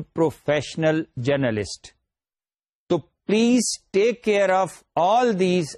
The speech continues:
elements۔ اس کے علاوہ بھی چھوٹے چھوٹے بہت سے ایلیمنٹس ہیں، لیکن اگر آپ نے ان میجر ایلیمنٹس کا خیال رکھا تو you will be a great reporter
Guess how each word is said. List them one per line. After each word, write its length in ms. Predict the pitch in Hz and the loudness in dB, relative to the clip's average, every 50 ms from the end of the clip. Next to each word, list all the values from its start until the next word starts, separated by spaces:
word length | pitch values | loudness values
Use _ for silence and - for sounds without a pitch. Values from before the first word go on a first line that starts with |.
| - 170 | -2 0
elements۔ 520 | 160 175 196 190 196 220 233 202 - 190 | 0 2 0 0 0 0 -2 -2 -2 -4
اس 120 | 226 - - | -4 -4 -2
کے 160 | - 262 247 | 0 0 2
علاوہ 280 | 233 220 220 233 254 254 | 2 2 2 2 2 2
بھی 140 | 233 254 | 0 0
چھوٹے 260 | 214 - - 226 208 202 | -2 0 -2 -2 -2 0
چھوٹے 240 | - 226 202 233 | -2 0 0 0
بہت 280 | 214 180 165 196 202 - | 0 0 0 -2 -2 -2
سے 120 | - 214 | -2 0
ایلیمنٹس 460 | 208 190 185 185 180 175 170 147 - 185 | 0 2 2 0 0 0 -2 -2 -2 -4
ہیں، 80 | 160 - _ _ _ _ _ _ | -4 -6 _ _ _ _ _ _
لیکن 320 | - - 220 233 202 254 247 | -2 0 0 0 0 0 0
اگر 200 | 233 220 220 208 | 2 2 2 2
آپ 220 | 196 196 190 180 | 2 0 0 -2
نے 260 | 196 196 202 208 208 - _ | -2 -2 0 0 -2 -2 _
ان 220 | 208 214 220 208 | 0 0 2 2
میجر 320 | 196 180 185 190 185 202 185 | 2 2 0 0 0 2 0
ایلیمنٹس 460 | 185 175 180 180 170 175 170 - - | 0 0 0 -2 -2 -2 -4 -6 -4
کا 120 | - 175 | -4 -4
خیال 360 | 147 - - 147 143 147 147 139 | -4 -2 -2 -2 -2 -2 -2 -4
رکھا 380 | 139 - - - 170 196 202 - _ _ _ _ _ _ _ | -4 -6 -4 -2 -2 -2 -2 -4 _ _ _ _ _ _ _
تو 120 | - 202 208 | 0 2 2
you 300 | 208 185 156 139 170 196 190 | 2 0 0 2 2 2 2
will 240 | 170 165 170 175 165 | 2 0 0 0 0
be 200 | 151 170 185 190 196 - 175 160 | -2 0 -2 -2 -2 -2 -4 -4
a 60 | 139 120 127 | -4 -2 -2
great 500 | 143 151 156 160 147 - _ 156 131 135 | -2 -2 -2 -4 -6 -10 _ -8 -4 -4
reporter 500 | 147 139 _ - 151 151 135 180 170 | -4 -4 _ -2 -2 0 0 0 0